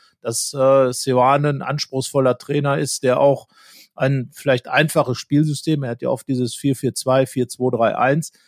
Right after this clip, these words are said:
aber eben mit einer sehr komplexen Umsetzung und, äh, naja, wie sagt man so schön, da könnte es matchen, weil eben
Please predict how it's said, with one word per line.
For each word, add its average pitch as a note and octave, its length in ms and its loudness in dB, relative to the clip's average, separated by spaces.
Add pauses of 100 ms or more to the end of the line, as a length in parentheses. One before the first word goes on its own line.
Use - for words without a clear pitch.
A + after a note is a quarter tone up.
aber C#3+ 300 0
eben C#3+ 220 0
mit C#3 140 -2
einer C#3+ 160 0
sehr C3+ 160 2
komplexen D3 580 -2
Umsetzung E3 680 0
und, C#3+ 360 -6
äh, C#3 400 4
naja, C3+ 400 0 (140)
wie C3 160 -4
sagt C#3+ 240 0
man D#3 280 -4
so C#3+ 120 0
schön, D3+ 300 0
da C3+ 120 2
könnte D3 280 -2
es - 120 -6
matchen, C3+ 520 -2
weil B2 200 2
eben C3+ 320 -2